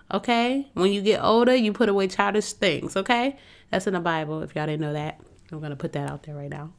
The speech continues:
Seeing that I'm not even interested in guys, but I let them in, I entertain guys. Like, they can take me out on dates. They can,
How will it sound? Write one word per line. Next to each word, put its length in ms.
Seeing 320
that 180
I'm 160
not 120
even 200
interested 440
in 140
guys, 340
but 140
I 80
let 200
them 140
in, 180
I 160
entertain 540
guys. 440
Like, 200
they 140
can 220
take 240
me 120
out 100
on 140
dates. 580
They 200
can, 360